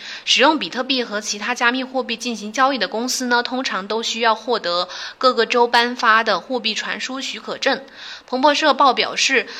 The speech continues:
需要指出的是呢，多位业内法律的合规人士指出，比特币作为货币在美国行政和司法部门早就是一个共识。在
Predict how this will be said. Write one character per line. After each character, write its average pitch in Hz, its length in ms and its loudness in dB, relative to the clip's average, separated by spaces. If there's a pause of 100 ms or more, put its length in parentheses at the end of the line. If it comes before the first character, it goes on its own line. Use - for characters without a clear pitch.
(140)
需 - 140 -2
要 320 180 10
指 180 160 -2
出 240 120 -6
的 269 120 0
是 262 160 0
呢， 220 180 2
多 277 280 2
位 294 140 4
业 262 200 4
内 247 200 4
法 113 280 4
律 214 180 -4
的 185 160 0
合 196 180 -4
规 262 140 0
人 214 180 -2
士 240 140 0
指 170 160 -4
出， 247 260 -2
比 226 200 -8
特 214 120 -4
币 247 300 0
作 240 300 2
为 185 200 2
货 285 240 0
币 277 240 6
在 240 300 4
美 180 340 -2
国 190 200 -4
行 208 320 -4
政 254 260 4
和 208 180 2
司 311 220 -4
法 202 140 6
部 233 100 -4
门 208 160 -4
早 156 180 2
就 214 140 -4
是 240 160 2
一 233 80 0
个 220 80 -8
共 240 240 0
识。 175 400 0 (400)
在 269 420 8